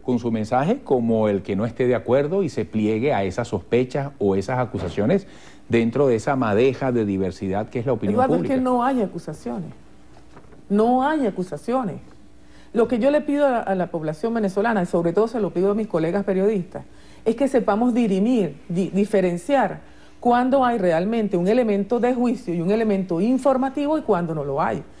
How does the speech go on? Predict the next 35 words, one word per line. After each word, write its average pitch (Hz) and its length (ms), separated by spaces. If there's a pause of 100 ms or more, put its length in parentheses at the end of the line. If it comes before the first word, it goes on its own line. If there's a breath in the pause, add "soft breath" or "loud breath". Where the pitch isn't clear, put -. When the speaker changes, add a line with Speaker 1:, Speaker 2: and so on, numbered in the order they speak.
(220 loud breath)
Speaker 2:
En 269 120
este 285 200
momento 254 440
no 214 260
lo 151 200
hay, 156 260 (280)
no 226 240
hay 262 100
ninguna 240 320
sospecha. 226 420
Mira, 240 220
hay 254 140
un 294 80
diputado 208 560 (360 loud breath)
que 214 120
se 226 120
ha 220 60
parado 240 320
allá 240 140
en - 20
la 226 60
Asamblea 208 320
Nacional, 226 340
yo 185 80
traje 247 180
la 302 120
carta 202 280
aquí, 220 240 (680 soft breath)
a, 226 280
a, 220 60
por 226 120
ejemplo, 240 340
hablar 247 340
de, 190 380
de, 170 580